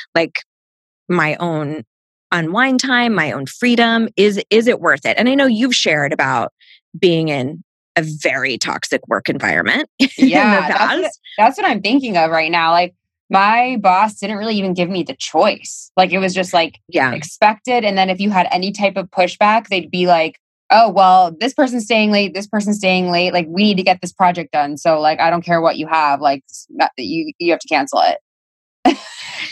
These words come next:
Speaker 1: Yeah.
Speaker 2: You
Speaker 1: And
Speaker 2: know?
Speaker 1: then, and then, then you're at that decision making place of, if this is the parameters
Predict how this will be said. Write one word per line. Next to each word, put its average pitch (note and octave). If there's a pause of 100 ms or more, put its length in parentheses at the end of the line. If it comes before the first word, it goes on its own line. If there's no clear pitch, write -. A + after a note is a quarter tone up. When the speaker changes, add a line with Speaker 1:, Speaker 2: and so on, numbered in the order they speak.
(380)
Speaker 1:
Yeah. B3
Speaker 2:
You F#3
Speaker 1:
And A3
Speaker 2:
know? G#3+
Speaker 1:
then, A3 (800)
and B3
then, A#3+
then G#3+
you're A#3
at A3
that F3+
decision F#3 (100)
making D#3+
place - (140)
of, D#3+ (1000)
if G3
this F#3+
is C4
the F#3+
parameters F3